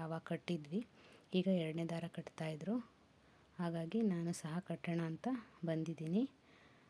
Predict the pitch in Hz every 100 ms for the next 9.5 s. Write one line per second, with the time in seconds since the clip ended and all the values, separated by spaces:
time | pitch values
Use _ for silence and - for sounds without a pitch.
0 | - - - 196 175 170 165 175 165 170
1 | - 156 170 175 - 165 160 175 190 156
2 | 156 - 165 160 160 160 156 151 220 285
3 | - - - - - - - 175 170 165
4 | 165 - 170 - 156 - 160 160 156 196
5 | 220 - - - - - - - - -
6 | - - - 185 175 170 - 160 175 -
7 | 165 170 165 160 160 226 262 - - -
8 | - - - - 180 170 165 165 165 151
9 | 160 165 160 220